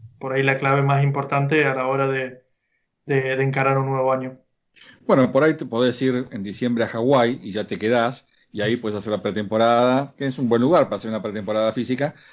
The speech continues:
Speaker 2: Podés mezclar con playa, con sol, con buen clima, buenas canchas, y empezar la tempor-, empezás el dos mil veintiuno en el Sony Open y ya estás ahí.
Speaker 1: Bueno, la idea sería empezar la
Speaker 2: No,
Speaker 1: semana
Speaker 2: sería
Speaker 1: antes.
Speaker 2: empezar, empezar en Capalúa, obviamente,
Speaker 1: Si
Speaker 2: sería
Speaker 1: empiezo
Speaker 2: mucho
Speaker 1: en
Speaker 2: mejor.
Speaker 1: Capalúa, me voy tres semanas de Capalúa, me interno, estoy, no sé.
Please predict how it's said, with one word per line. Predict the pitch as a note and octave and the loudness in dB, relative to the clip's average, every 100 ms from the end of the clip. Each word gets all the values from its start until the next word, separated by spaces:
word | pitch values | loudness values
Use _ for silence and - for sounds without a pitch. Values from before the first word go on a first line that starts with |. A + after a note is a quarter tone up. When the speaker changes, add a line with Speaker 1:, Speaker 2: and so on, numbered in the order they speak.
| _ - | _ -4
Speaker 2:
Podés | A2 B2 | 0 0
mezclar | A#2+ A#2 A2+ | 0 0 0
con | A2 A2 | -2 0
playa, | D3 C#3 C3+ C#3+ C3+ | 2 2 2 -2 -4
con | G2+ G2 | -10 -6
sol, | C#3+ C#3 C#3+ C#3+ _ _ - | 0 2 0 -4 _ _ -12
con | G#2+ G2 | -8 -4
buen | A2+ | -4
clima, | A#2 D3 C3+ A2+ | 0 2 2 2
buenas | A#2+ B2 B2 | 2 0 -2
canchas, | C#3 D3 E3+ D3+ | -2 -2 -4 -4
y | C3 | -4
empezar | A#2+ B2 D3 | -4 -4 -4
la | C#3 | -2
tempor-, | D3 C#3 D3+ | -4 -2 -4
empezás | C3+ C#3+ C#3 | -4 -4 0
el | C3+ | 2
dos | B2+ | 2
mil | C3+ | 2
veintiuno | C3 C3 C#3+ | 2 2 2
en | C3 | 4
el | B2+ | 2
Sony | C#3+ C#3 | 0 0
Open | D3 D#3 E3+ E3+ - - | 0 0 0 -2 -8 -10
y | - | -2
ya | A2 | 0
estás | G#2+ G2+ | 0 0
ahí. | D#3+ A2 - _ _ | 2 0 -4 _ _
Speaker 1:
Bueno, | F3+ D#3 | 0 2
la | C#3 | 2
idea | C#3 E3 F3+ | 2 2 2
sería | - C#3 C#3+ C#3 | -2 -4 -2 -2
empezar | C#3 C3+ D3 | -4 -8 -6
la | C#3 | 0
Speaker 2:
No, | D3 | 2
Speaker 1:
semana | D3 B2+ | 2 0
Speaker 2:
sería | F#3 | -2
Speaker 1:
antes. | - | -4
Speaker 2:
empezar, | D3 C3 | -6 -10
empezar | B2 A2 B2 B2 | -10 -6 -4 -2
en | |
Capalúa, | A#2 A2+ B2+ A2+ G2+ | -2 -2 -2 -2 -2
obviamente, | G#2 B2+ A2 G2 | -2 -2 -4 -4
Speaker 1:
Si | |
Speaker 2:
sería | G#2 G#2+ | -2 0
Speaker 1:
empiezo | F3 F3 | 0 0
Speaker 2:
mucho | E3+ | 2
Speaker 1:
en | E3 | 4
Speaker 2:
mejor. | D#3+ | 4
Speaker 1:
Capalúa, | F3+ G3+ | 4 2
me | E3+ | 2
voy | D#3 D#3 D3+ - - | 0 0 -2 -8 -4
tres | D#3 D#3 | -2 -2
semanas | D#3 D#3 D3+ | -2 -2 -2
de | D3+ | -2
Capalúa, | D3+ D3+ G3+ F#3+ | 0 2 2 0
me | D3 | -4
interno, | C#3 E3+ F#3+ G3 F3 | 0 0 0 -2 -4
estoy, | F3 D#3 D#3 D3+ D3 C#3+ | -4 -6 -4 -6 -6 -8
no | |
sé. | D3 F#3 D3+ | -8 -6 -6